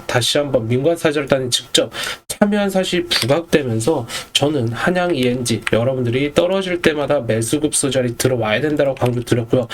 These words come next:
아직 늦지 않았고요. 마지막 구간이에요. 거래량 터진 만큼 지금부터 이미 오랜 기간 동안 매집을 했기 때문에 계속해서 강한 상승 나올 수 있기 때문에, 이 영상 보시는 분들은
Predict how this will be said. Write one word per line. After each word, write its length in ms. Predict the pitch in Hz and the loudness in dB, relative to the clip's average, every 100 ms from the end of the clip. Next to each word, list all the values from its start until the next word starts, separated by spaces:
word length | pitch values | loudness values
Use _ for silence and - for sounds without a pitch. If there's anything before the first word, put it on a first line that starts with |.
| - - | -4 0
아직 360 | - 123 143 175 | 2 2 2 0
늦지 340 | 139 127 - | -2 0 2
않았고요. 540 | 151 113 117 139 139 117 - - | 2 0 0 2 2 0 -8 -4
마지막 480 | - 123 135 196 180 | 0 0 2 0 2
구간이에요. 440 | - 160 135 123 113 | 2 2 2 0 2
거래량 460 | - 170 185 175 | 2 2 2 0
터진 260 | - 185 190 | 0 2 2
만큼 300 | 175 165 135 | 2 0 2
지금부터 720 | - 135 131 160 - 120 117 117 - - | 0 2 0 0 2 2 2 -6 -8 -2
이미 260 | 160 196 202 | 2 2 2
오랜 320 | 131 156 180 | 2 0 0
기간 260 | 170 165 | 0 0
동안 260 | 165 160 147 | 2 2 2
매집을 380 | 120 117 180 170 | 0 0 2 0
했기 180 | 165 143 | 0 2
때문에 460 | 151 127 170 151 117 - - | 2 2 0 0 -4 -8 -6
계속해서 640 | - - 123 185 - 170 170 | -4 0 0 0 0 0 0
강한 340 | - - 135 | 0 0 0
상승 300 | 151 151 156 | 2 0 0
나올 220 | 113 113 | 0 0
수 120 | 123 120 | 0 -2
있기 160 | - | 0
때문에, 220 | 117 120 117 | 0 0 2
이 80 | |
영상 340 | 139 120 113 135 | 0 0 0 0
보시는 340 | 127 117 - | 2 2 0
분들은 380 | 143 131 135 135 | 0 0 0 0